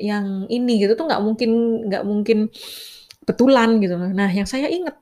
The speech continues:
saya itu saat S D itu saya suka ngalah. Tapi saya, eh,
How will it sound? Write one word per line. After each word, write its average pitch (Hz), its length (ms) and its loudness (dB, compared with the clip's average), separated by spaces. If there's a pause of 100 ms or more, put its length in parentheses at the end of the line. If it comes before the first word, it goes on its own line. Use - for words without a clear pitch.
(120)
saya 220 380 -4
itu 190 420 -2
saat - 300 -8
S - 260 -2
D 202 140 6
itu 202 160 2
saya 277 320 2
suka 202 240 -2
ngalah. 202 340 -2 (380)
Tapi 233 180 -4
saya, 302 300 0 (1600)
eh, 254 200 -2